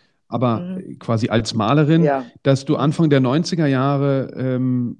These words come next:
Speaker 1: dich nur aufs Malen konzentriert hast und in dieser Zeit ist dein Vater auch gestorben. Ähm,
Speaker 2: <laughs> Das
Speaker 1: er hat, hat das aber noch mitbekommen, oder?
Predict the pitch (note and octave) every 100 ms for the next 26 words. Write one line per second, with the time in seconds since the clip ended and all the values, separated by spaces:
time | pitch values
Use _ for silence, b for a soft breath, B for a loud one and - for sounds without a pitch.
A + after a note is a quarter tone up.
0 | - B2+ C#3 C3+ D3+ C3 A#2+ B2+ A2+ D#3+
1 | E3+ D#3 D#3+ - D#3+ D3 D3+ - C3+ C3+
2 | C3+ D3+ D3 C#3+ C#3+ C#3+ C#3 D3 B2 C#3
3 | D#3+ B2 G2+ - - - G2 G2 F#2+ -
4 | _ _ _ _ - B2+ B2+ B2 A#2+ A#2+
5 | - - - - - B B B - F#3+
6 | C3+ E3 - - - E3 E3 F3+ F3 F#3+
7 | E3+ G#3 - - A2 G2+ A#2 F#3